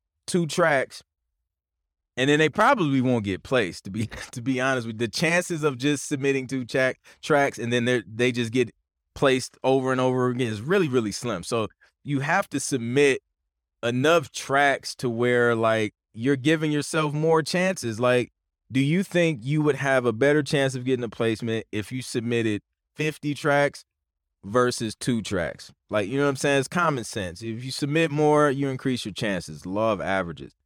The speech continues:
So make sure you're submitting on a regular basis, creating on a regular basis. Then the final step is honestly just getting organized, making sure you're keeping track of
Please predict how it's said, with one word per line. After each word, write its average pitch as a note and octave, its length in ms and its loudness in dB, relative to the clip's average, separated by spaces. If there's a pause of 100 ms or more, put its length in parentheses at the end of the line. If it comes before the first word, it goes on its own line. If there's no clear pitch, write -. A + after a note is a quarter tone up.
(240)
So C3+ 400 2 (1080)
make C#3+ 220 2
sure D3 400 6
you're C3 240 2
submitting B2 420 0
on A#2 120 0
a A2 60 -2
regular A2 340 0
basis, G2+ 400 -2
creating G#2+ 460 -2
on G2 100 -6
a G2+ 60 -6
regular F#2+ 340 -4
basis. F#2 500 -6 (300)
Then C#3+ 180 2
the C#3+ 60 0
final G#3+ 340 4
step F3+ 300 4
is E3 80 0
honestly F#3 340 2
just E3+ 180 -2
getting F3 220 4
organized, D#3 680 2
making D#3 240 0
sure E3 160 -4
you're D#3+ 160 0
keeping D#3 380 -2
track D3+ 420 2 (460)
of C#3 560 4